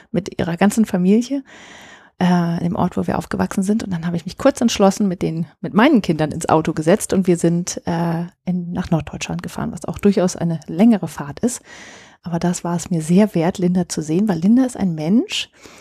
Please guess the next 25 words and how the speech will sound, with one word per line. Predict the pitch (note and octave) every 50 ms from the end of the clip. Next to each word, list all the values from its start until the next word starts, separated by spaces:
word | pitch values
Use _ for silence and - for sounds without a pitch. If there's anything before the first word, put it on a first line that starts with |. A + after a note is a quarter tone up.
| - - - - - _ _ _ _ _ _ _ _ -
die, | F#3+ G3 G3 G3+ G3+ G3+ G3+ G3+ G#3 - - -
ähm, | G#3 G3 G3 F#3+ F#3+ G3 G3 G3 G3 G3 G3 G3+ G3+ G3+ - _ _ _ _ _ _ _ _ - - - - _ _ _ _ _ _ _ _ _ _ _ _ _ _ _ _ _ _ _ _ _ - - -
ja, | A3 B3 C4+ B3 F3+ -
also | - F#3 F#3+
wenn | - A3+ A#3 A3
wir | B3 -
uns | - - - - _ _ _ _ _ _ -
zwei, | - - G#3+ A3+ A#3+
drei, | B3 A#3 G#3+ A3 A3+ A#3
vier | A#3 - - A#3 A3+
Jahre | G#3 G#3 G3+ A3+ A3+ A3+ G#3
nicht | G#3+ A3+ -
gesprochen | - G3+ - - - - B3+ C4+ - - G3 F3 E3
haben, | E3+ D#3 D#3 D#3+ - - B3 D#4 F4+ F4 _ _ _ _ _ _ _ _ _ -
ist | A3 -
es | A3+ G#3+
trotzdem | - - A3+ A3+ - - - A3+ A3 G3+
so, | G#3 G#3+
als | G3 G3 - -
ob | G3+ -
wir | -
uns | F#3+ F#3+ -
gestern | - D#3+ - - C#3 C#3
gesehen | - D#3+ E3+ D#3 E3+ E3
haben. | F3 - F3+ F3